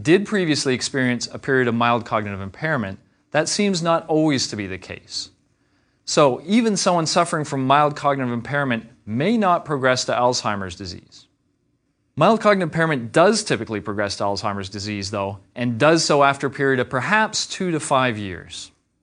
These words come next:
From there, the disease progresses to early stage Alzheimer's, then moderate, and then to advanced stage Alzheimer's. Movement through these various stages can take between seven and fourteen years,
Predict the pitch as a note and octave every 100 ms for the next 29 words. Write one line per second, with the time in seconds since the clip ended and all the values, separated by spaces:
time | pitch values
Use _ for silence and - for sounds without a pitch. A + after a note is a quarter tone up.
0 | _ _ _ _ _ _ C3 B2+ C#3 E3+
1 | G3+ A3+ A3+ _ B2+ A#2+ B2+ C3+ C3 C3
2 | C3 B2+ B2+ - G#2+ A#2 C3+ E3+ F3+ -
3 | F3 D#3+ D#3 D#3 D3+ D3+ D3+ D3+ C#3+ -
4 | - G#2 C#3 E3+ D3+ C#3+ C#3+ C#3+ C#3 _
5 | _ A#2 B2 C3+ C3+ C3+ C3 A#2 G#2+ G#2
6 | - G2 F#2 F#2 F2 F#2 F2 E2+ F2 -
7 | _ _ _ _ _ _ A#2+ D3 C3+ B2
8 | - - E3+ F#3 F3+ E3 D#3+ D#3+ D#3+ D#3+
9 | D#3 D3+ D3+ D3 - B2+ C3 A#2 G#2+ -
10 | A2 - C3+ C#3 D3+ A#2+ - B2+ A#2+ A#2+
11 | A2 C3 E3+ G3 G3